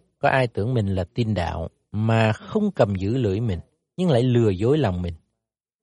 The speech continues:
thì sự tin đạo của người hạng ấy là vô ích.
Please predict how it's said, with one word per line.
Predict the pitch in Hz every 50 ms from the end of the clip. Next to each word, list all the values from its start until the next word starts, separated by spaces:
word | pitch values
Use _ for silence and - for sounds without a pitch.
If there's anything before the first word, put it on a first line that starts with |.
| _ _ _ _ _ _ -
thì | 147
sự | 131 - -
tin | 131 - 190 190 180
đạo | 135 113 104 107 110
của | - - 160
người | 170 156 127 113 107 98
hạng | 92 87 90 90 90 95
ấy | - 117 127 143 160
là | 147 101 87
vô | 82 85 92 101
ích. | 104 117 123